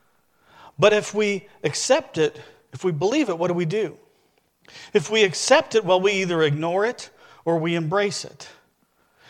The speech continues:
If we ignore it, well, that's that, and it makes no difference in our life. If we embrace it,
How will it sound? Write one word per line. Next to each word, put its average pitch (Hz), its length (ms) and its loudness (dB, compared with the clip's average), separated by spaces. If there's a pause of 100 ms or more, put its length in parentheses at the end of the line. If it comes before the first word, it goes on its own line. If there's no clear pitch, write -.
(120)
If 170 180 -2
we 190 120 6
ignore 208 440 2
it, 214 160 -2
well, 156 120 2
that's 147 260 0
that, 185 300 -2
and 170 100 -8
it 165 40 -8
makes 160 260 -6
no 156 140 -4
difference 143 420 -6
in 135 80 -8
our 123 120 -6
life. - 640 -14 (2000)
If 139 200 -8
we 143 120 -2
embrace 160 540 0
it, 127 160 -6